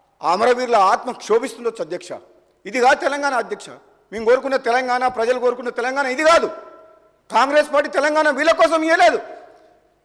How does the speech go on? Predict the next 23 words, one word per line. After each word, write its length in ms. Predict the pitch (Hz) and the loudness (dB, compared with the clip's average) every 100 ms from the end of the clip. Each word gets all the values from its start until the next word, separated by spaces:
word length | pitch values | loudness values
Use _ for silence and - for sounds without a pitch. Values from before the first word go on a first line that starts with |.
| - | -16
ఈ 100 | 175 | -8
తెలంగాణ 420 | 180 196 226 233 | -2 0 2 0
ప్రజల 280 | 214 202 220 | -2 -4 -4
బతుకులు 360 | 202 202 - 254 | 0 -2 -2 -2
బాగుపడాలని 680 | 196 269 277 277 269 262 | 4 4 4 4 4 2
చెప్పి, 240 | 262 262 233 - - _ _ _ 233 | -2 -4 -8 -10 -20 _ _ _ -10
ఈ 80 | 247 | -4
power 320 | 285 262 277 | 2 4 4
సెక్టర్లో 440 | 294 285 285 277 | 0 0 2 4
రైతులు 380 | 247 226 302 285 | 4 4 2 0
కానీ 240 | 277 285 254 | 2 2 2
ఎవరు 220 | 233 277 | 2 4
కానీ 200 | 294 240 - - - _ | 2 0 -6 -20 -20 _
అన్యాయం 460 | 156 233 302 311 247 | -6 0 2 2 0
గురి 100 | 285 | 0
కావద్దని 420 | 285 277 269 254 | 4 4 2 0
చెప్పి 380 | 262 254 240 220 - _ _ - | -2 -4 -8 -10 -18 _ _ -4
తెలంగాణ 400 | 202 233 240 220 | -2 2 0 0
రాష్ట్రం 320 | 196 196 208 | 0 -2 -4
ఉద్యమం 240 | 190 190 180 185 | -4 -4 -8 -10
ఇచ్చింది 280 | 156 180 202 | -18 -14 -10
అధ్యక్ష. 260 | 147 151 127 - _ _ _ - | -10 -12 -18 -20 _ _ _ -10
అధ్యక్ష, 300 | - 247 240 | 0 0 2